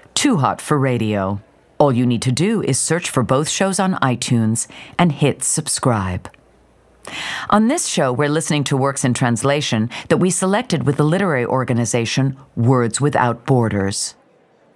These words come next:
We are always interested in stories about female empowerment and those that feature women in non-traditional roles. So we hope listeners will get a literal kick out of Reka Manvarheg's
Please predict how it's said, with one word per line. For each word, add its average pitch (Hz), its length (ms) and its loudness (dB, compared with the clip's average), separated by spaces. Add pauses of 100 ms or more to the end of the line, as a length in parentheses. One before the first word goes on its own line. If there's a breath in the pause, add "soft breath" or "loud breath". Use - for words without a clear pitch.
(460)
We 247 160 2
are 262 120 2
always 165 520 0
interested 117 480 0
in 110 80 2
stories 104 480 0
about 107 240 0
female 117 480 0
empowerment 107 760 0 (280)
and 170 160 2
those 220 220 0
that 269 100 -2
feature - 340 -2
women 143 540 0
in 110 220 2
non-traditional 120 840 0
roles. 98 600 -2 (420)
So - 180 2
we 254 140 2
hope 254 220 -2
listeners 135 480 0
will 127 120 2
get 120 180 2
a 117 60 0
literal 139 420 0
kick 123 540 -2
out 135 120 4
of 117 200 -2
Reka 185 260 0
Manvarheg's 120 880 0